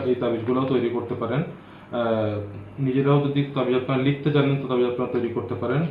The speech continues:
খুব আসরদার হয় এই সময়টাতে। আর এই সময়ে যারা আপনারা খাস, আহ,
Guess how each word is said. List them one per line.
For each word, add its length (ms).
খুব 200
আসরদার 560
হয় 200
এই 180
সময়টাতে। 640
আর 240
এই 140
সময়ে 440
যারা 480
আপনারা 360
খাস, 380
আহ, 680